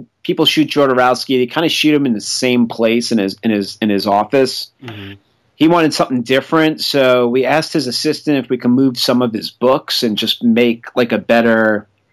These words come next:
Speaker 1: make something a little, like, 'cause the D P kinda thought it might be a little too sloppy. I mean, it was him, who he is. So we wanted to make just something a little bit more cleaner for his interview segments. So the,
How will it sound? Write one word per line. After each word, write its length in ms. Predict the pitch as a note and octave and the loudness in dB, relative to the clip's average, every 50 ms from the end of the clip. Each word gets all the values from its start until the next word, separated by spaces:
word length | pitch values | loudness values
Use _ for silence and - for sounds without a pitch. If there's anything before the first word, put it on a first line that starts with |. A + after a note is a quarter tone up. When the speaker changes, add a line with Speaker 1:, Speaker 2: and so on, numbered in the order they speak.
| _ _ _ _ - - - - - - - - | _ _ _ _ -20 -20 -20 -20 -20 -16 -6 -2
Speaker 1:
make 120 | - G3 F#3+ | -2 0 2
something 280 | - B3 A3 A#3+ A3 F#3+ | 0 -2 2 2 2 4
a 40 | D#3+ | 4
little, 420 | D#3 E3+ F3+ F3+ F3 E3 D#3 - | 4 6 6 6 4 4 2 0
like, 140 | - D3+ C#3 | -4 -6 -2
'cause 280 | - E3 D3+ C3+ C3+ _ _ - | -2 -2 -2 -2 -6 _ _ -4
the 80 | C#3+ | -2
D 160 | C#3 D3+ F3+ E3 | 0 0 -2 -2
P 160 | - - D#3 | -2 -4 -4
kinda 200 | - E3 D#3+ D3+ | 0 0 0 2
thought 200 | D#3 D#3+ D3+ D3 | 2 2 2 2
it 80 | C#3 C3+ | 2 0
might 200 | C3+ C3+ C#3+ - | 0 -2 -2 0
be 80 | D3 | 0
a 60 | C#3+ B2+ | 0 2
little 280 | C3 B2+ A#2+ A#2 - _ - | 2 0 0 -2 -8 _ -6
too 200 | - - D3+ C#3 | -4 -2 -2 -2
sloppy. 680 | - - - - B2+ A#2+ B2+ C3 - - D#3 D3+ D3+ | -4 -4 -4 0 0 2 2 0 0 2 2 4 4
I 20 | C3+ | 4
mean, 120 | C3 C3 | 4 2
it 100 | C3+ C3+ | 2 4
was 220 | D3+ E3+ D#3 - - | 2 2 0 0 -6
him, 380 | - - B2+ D3+ D3 D3 D#3+ | -10 -4 -2 0 2 2 2
who 240 | D3+ B2 C#3+ D3+ C#3+ | 0 0 0 2 2
he 180 | C3 A#2+ A2+ A2+ | 2 0 2 2
is. 480 | A#2 B2 C#3 D#3 D3 - - - - - - - - - - - _ - | 2 2 2 2 0 -6 -10 -10 -12 -18 -20 -20 -20 -20 -20 -20 _ -8
So 180 | - - D#3+ | -2 0 2
we 100 | D3+ D#3 | 4 4
wanted 180 | D3+ E3 F3 D#3+ | 4 4 2 2
to 60 | E3 | 2
make 180 | D#3+ D#3 D3+ - | 2 0 0 0
just 180 | - C#3+ - | -2 -4 -2
something 240 | - D#3 C#3 - D3+ | -2 -2 -2 -2 -2
a 40 | C3+ | 0
little 140 | C3 D3 D3+ | 2 2 2
bit 160 | D3 D#3+ - | 2 0 0
more 180 | - C3 B2+ A#2+ | 0 -4 -4 -4
cleaner 720 | - - - - C#3+ D3 D3 D3+ C#3+ A#2+ - E2 - - - _ - | -4 -6 -6 -2 0 2 2 2 2 0 -4 -8 -12 -14 -16 _ -6
for 140 | - C#3 B2+ | -2 0 0
his 240 | G#2 A2 A#2 G#2+ - - | 2 2 0 -2 0 0
interview 420 | D3 C#3+ C#3 C3+ B2 G2+ G2+ G2+ G2 | -2 0 0 0 -2 -2 -2 -6 -6
segments. 560 | - - G#2 - - - A#1 - - - - | -4 -2 -4 -4 -4 -6 -8 -8 -8 -6 -4
So 520 | - - C3+ C#3 C3 B2 B2 A#2 A#2 - - - - - - - - _ _ _ _ _ _ _ - | -2 0 2 4 4 6 4 2 0 -2 -14 -20 -20 -20 -20 -20 -20 _ _ _ _ _ _ _ 0
the, 280 | B2+ A#2+ A#2+ A2 - | 2 4 4 2 2